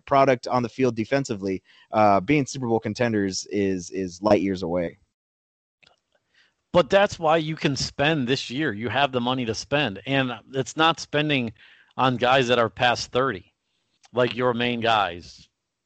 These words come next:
Speaker 2: as we just mentioned, McCoy and Griffin. Both of those guys were over thirty. Like, you could spend on guys that are in their twenties. Like, we're looking at safeties. Trey Boston from Carolina, pretty good player, got released.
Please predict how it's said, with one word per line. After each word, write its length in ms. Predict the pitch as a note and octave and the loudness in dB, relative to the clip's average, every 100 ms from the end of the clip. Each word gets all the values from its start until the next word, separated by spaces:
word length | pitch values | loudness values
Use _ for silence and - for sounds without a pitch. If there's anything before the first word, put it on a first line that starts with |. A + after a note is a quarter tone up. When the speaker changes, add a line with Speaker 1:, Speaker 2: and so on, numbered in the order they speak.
| A#2+ | -8
Speaker 2:
as 160 | A2+ | -8
we 100 | G#2 | -6
just 200 | G#2 G#2+ | -8 -6
mentioned, 280 | A2+ A2+ G2+ | -6 -6 -8
McCoy 360 | G2+ - A#2+ A2+ | -10 -2 0 0
and 100 | G#2+ | -2
Griffin. 280 | A#2+ G#2 F#2 | -6 -6 -4
Both 200 | B2+ B2+ | -4 -2
of 80 | |
those 180 | A#2+ A#2+ | -4 -4
guys 240 | A2 B2+ G2+ | 0 -2 -2
were 140 | G#2 | -6
over 180 | A2 G#2 | -6 -8
thirty. 460 | - B2+ F#2+ F2+ _ _ - _ _ - | -6 -6 -6 -14 _ _ -20 _ _ -4
Like, 260 | A2 F#2+ | -4 -4
you 120 | B2 D3+ | -6 0
could 180 | E3 | 0
spend 580 | - - C#3+ D#3 B2+ G#2+ - _ _ - | -2 0 2 4 0 -4 -12 _ _ -4
on 160 | A#2 | -2
guys 300 | A2+ A2+ A2+ | 2 2 2
that 140 | A2 A2+ | 2 2
are 100 | A2+ | 2
in 80 | A2+ | 0
their 140 | G2 | -6
twenties. 480 | - D3 C#3+ F#2+ F2+ | -6 -4 -2 -4 -8
Like, 220 | F#2+ F2+ | -10 -6
we're 140 | A2+ | -2
looking 260 | C3 C3+ C3 | 0 0 -2
at 100 | A#2 | -2
safeties. 640 | - D3+ - G#2+ G2 F2+ _ _ _ - | 0 -2 -2 -10 -10 -12 _ _ _ -10
Trey 220 | C#3+ D3 | 0 0
Boston 500 | B2 B2 C3+ - B2 | 2 2 2 0 -6
from 160 | C3 A#2 | -6 -4
Carolina, 540 | C3 B2 B2+ C3 G2 | 0 2 2 0 -4
pretty 240 | - B2 | -6 -6
good 180 | A2+ G#2+ | -2 -4
player, 300 | - A2 G#2 | 0 -2 0
got 180 | G2 F#2+ | -2 -2
released. 440 | G2 G2 F2 - | -4 -8 -12 -20